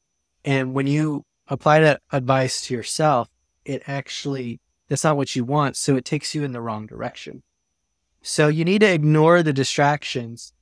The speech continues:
and, or at least contextualize them, take the piece that could help you and then apply it to your vision. And so ultimately the question would be is you need to cut out the noise and the way to do that is to get clear on the finish line.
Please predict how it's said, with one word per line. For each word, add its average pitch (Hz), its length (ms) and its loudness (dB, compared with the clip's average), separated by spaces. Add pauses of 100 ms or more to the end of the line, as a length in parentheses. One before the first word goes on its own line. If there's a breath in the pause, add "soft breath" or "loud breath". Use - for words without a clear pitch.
(340)
and, 139 320 6
or 147 220 0
at 147 100 0
least 165 260 0
contextualize 123 1000 -6
them, 127 320 -8 (640)
take - 240 -2 (260)
the 143 80 -2
piece - 380 -6
that - 220 -6
could 214 240 2
help 127 300 -2
you 123 180 -10 (420)
and 131 120 -4
then 123 180 -4 (200)
apply 160 220 2
it 143 160 0
to - 140 -4
your 120 120 -4
vision. 120 460 -10 (640)
And 135 160 2
so 147 280 4
ultimately 147 640 -2
the 123 120 -8
question 127 440 -2
would 120 140 -12
be 135 160 -2
is 123 140 -4
you 139 80 2
need 151 180 0
to 123 160 -8 (140)
cut 143 240 2
out 143 240 4
the 120 80 -6
noise 113 500 -12 (460)
and 127 100 0
the 120 80 -2
way 143 220 2
to 131 140 2
do 123 160 -2
that 113 160 -4
is 110 160 -8
to 127 100 -8
get 113 160 -12
clear 113 240 -16
on 110 120 -16
the - 80 -20
finish - 340 -20
line. - 180 -20